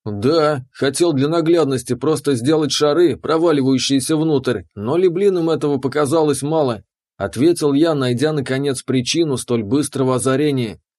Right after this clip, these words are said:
Заключалась она, естественно, в крошечной тени, тянущейся через всю руку к запястью девушки.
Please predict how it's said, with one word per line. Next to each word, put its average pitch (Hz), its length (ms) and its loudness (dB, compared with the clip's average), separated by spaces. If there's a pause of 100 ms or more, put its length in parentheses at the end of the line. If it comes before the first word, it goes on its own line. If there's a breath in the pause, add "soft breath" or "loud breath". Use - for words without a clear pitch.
(240)
Заключалась 143 760 0
она, 160 220 -4
естественно, 139 800 -2
в - 80 -12
крошечной 147 680 -2
тени, 127 560 0
тянущейся 135 640 -2
через 123 340 -2
всю 147 220 -2
руку 143 300 0
к 98 80 -8
запястью 139 560 0
девушки. 127 640 0